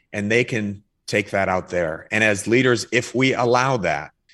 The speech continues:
we are part of that cycle. Just like that nurse was treating the entire family, we as leaders, when we allow that at work, we are treating, um, mistreating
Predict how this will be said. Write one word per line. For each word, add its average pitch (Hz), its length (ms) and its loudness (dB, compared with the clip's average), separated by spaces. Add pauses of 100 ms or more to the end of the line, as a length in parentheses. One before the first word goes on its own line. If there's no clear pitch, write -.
(160)
we 120 160 2
are 123 120 6
part 117 400 2
of 110 120 2
that 98 200 0
cycle. 95 420 -2
Just 131 280 0
like 135 180 2
that 127 180 2
nurse 113 400 0 (260)
was 98 220 -2
treating 110 560 2 (140)
the 107 80 2
entire 107 400 0
family, 92 600 -4 (360)
we 123 240 4
as 110 160 2
leaders, 101 480 2
when 95 140 -6
we 107 80 2
allow 107 280 4
that 113 180 2
at 104 140 -6
work, 107 360 -2 (320)
we 113 180 4
are 104 120 2
treating, 95 760 -2 (320)
um, 87 340 0
mistreating 87 800 0